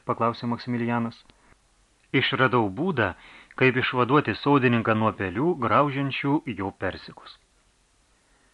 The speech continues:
Iš pirmo žvilgsnio namuose Otėjuje nebuvo matyti jokios prabangos,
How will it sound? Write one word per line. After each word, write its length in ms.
Iš 120
pirmo 240
žvilgsnio 400
namuose 440
Otėjuje 640
nebuvo 380
matyti 360
jokios 360
prabangos, 800